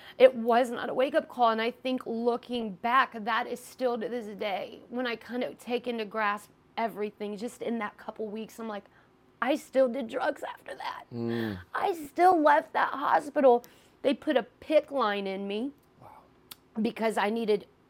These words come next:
Speaker 1: to leave the hospital, and I had to do another month of antibiotics. This is how bad it was. They couldn't even give me enough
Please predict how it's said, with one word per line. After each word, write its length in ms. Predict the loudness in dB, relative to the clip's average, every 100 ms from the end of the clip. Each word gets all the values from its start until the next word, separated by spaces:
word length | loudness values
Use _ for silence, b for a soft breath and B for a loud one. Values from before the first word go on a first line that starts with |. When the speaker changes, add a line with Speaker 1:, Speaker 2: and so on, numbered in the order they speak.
| -8
Speaker 1:
to 160 | -4
leave 300 | 0 0 0
the 60 | 0
hospital, 520 | 0 0 -2 -2 0
and 100 | 0
I 60 | -2
had 180 | -4 -6
to 60 |
do 200 | -6 -6
another 360 | -2 -2 -2 -4
month 300 | -4 -4 -6
of 100 | -6
antibiotics. 640 | -6 -4 -2 -2 -4 -10 -20 B -8
This 160 | -6
is 100 | 0
how 120 | 0
bad 240 | 2 0 0
it 60 |
was. 160 | 0 -2 B B B
They 100 | 4
couldn't 240 | 4 -2 -2
even 180 | -4
give 160 | -2 -2
me 100 | -2
enough 220 | -2 -4